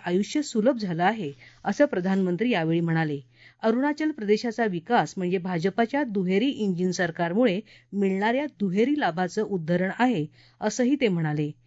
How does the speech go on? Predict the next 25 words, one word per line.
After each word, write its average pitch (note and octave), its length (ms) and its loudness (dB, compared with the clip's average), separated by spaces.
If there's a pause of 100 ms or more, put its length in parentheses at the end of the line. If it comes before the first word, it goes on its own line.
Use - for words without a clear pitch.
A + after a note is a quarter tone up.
(240)
ईशान्येकडील G3+ 720 0
राज्ये F#3+ 400 -2
देशाच्या F3+ 460 0
विकासाची F3+ 580 0
प्रेरक F3+ 420 0
शक्ती - 360 0
बनत F3 320 0
आहेत, F#3 300 0 (420)
असं G#3 200 4
त्यांनी F3 260 0
सांगितलं. D#3+ 560 -2 (500)
प्रधानमंत्र्यांनी D4 720 0
इटानगर G3 640 0
इथं G#3+ 320 -2
दोन F#3+ 300 -2
मोठ्या F#3+ 400 -2 (100)
जलविद्युत F#3 500 0
प्रकल्पांची E3+ 800 -2 (280)
आणि F#3+ 260 -2
दहा F3+ 360 -2
पायाभूत F#3 540 0
सुविधा F#3 420 -2
प्रकल्पांची F3 640 -2
पायाभरणी E3+ 560 2
केली. D#3 340 -8